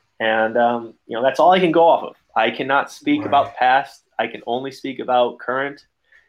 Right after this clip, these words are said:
Speaker 1: And I am, uh, I'm excited to see the Bills take it all, or at least go through, um, many different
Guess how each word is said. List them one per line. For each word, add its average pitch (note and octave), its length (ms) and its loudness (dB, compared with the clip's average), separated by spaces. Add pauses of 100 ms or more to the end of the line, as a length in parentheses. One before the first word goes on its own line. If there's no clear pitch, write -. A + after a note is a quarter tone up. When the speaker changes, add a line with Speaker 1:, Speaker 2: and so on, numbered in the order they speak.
(220)
Speaker 1:
And A2 360 -2
I A#2 200 2
am, B2 240 0
uh, A#2 260 2
I'm A#2 160 0
excited B2 640 0
to A2+ 100 -10
see A#2 680 -2 (400)
the A2 100 -2
Bills G#2 600 0
take A#2 260 -4
it A#2 80 -2
all, G#2+ 360 2
or A2 120 0
at A2 180 -2
least F#3+ 340 -4
go A#2 500 0 (140)
through, A#2 460 0 (520)
um, G2 400 -8
many A#2+ 360 -2
different A2 380 -4